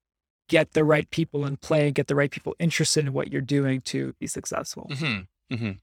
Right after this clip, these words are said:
Speaker 2: So, I mean, since that win, what has sixteen Bit done?
Speaker 1: So, um, we,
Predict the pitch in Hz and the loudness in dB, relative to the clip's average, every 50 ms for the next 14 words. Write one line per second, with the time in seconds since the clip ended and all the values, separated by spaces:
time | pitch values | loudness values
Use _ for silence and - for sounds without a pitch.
0 | _ _ _ _ _ _ _ _ _ - - - 156 139 131 143 - 139 143 147 | _ _ _ _ _ _ _ _ _ -6 -2 0 2 2 0 0 -2 -4 -4 -4
1 | 147 165 - - - 156 156 170 - - 165 135 - - 120 101 113 113 104 92 | -4 -2 -4 -4 -2 -2 -2 -2 0 2 2 2 2 0 -2 0 0 2 2 0
2 | 87 85 101 139 - _ _ _ _ _ _ _ _ _ _ - 127 107 107 107 | -2 -8 -14 -18 -20 _ _ _ _ _ _ _ _ _ _ -12 -10 -10 -6 2
3 | 117 123 131 - - 113 113 107 101 - - 117 107 - - 113 98 92 90 92 | 4 4 4 4 2 0 0 0 0 0 -4 -4 -6 -6 -6 -8 -8 -8 -8 -10
4 | - - _ - - - - _ _ _ _ _ _ _ _ _ _ _ _ _ | -12 -12 _ -14 -14 -14 -16 _ _ _ _ _ _ _ _ _ _ _ _ _
5 | _ _ _ _ _ _ _ _ _ _ _ _ _ _ _ _ _ _ _ _ | _ _ _ _ _ _ _ _ _ _ _ _ _ _ _ _ _ _ _ _
6 | _ _ _ _ _ _ _ _ _ _ _ _ _ _ - - - - 175 170 | _ _ _ _ _ _ _ _ _ _ _ _ _ _ -8 -4 -2 2 2 4
7 | 165 160 165 170 165 165 165 156 139 131 - _ _ _ _ _ _ _ - 190 | 4 4 6 4 4 4 2 0 -2 -6 -8 _ _ _ _ _ _ _ -4 0
8 | 170 165 160 156 151 151 147 147 147 - _ _ _ _ _ _ _ _ _ _ | 2 2 4 2 2 0 -2 -4 -6 -10 _ _ _ _ _ _ _ _ _ _
9 | _ _ _ - 160 160 160 165 156 165 | _ _ _ -4 -4 -2 -2 -2 -6 -8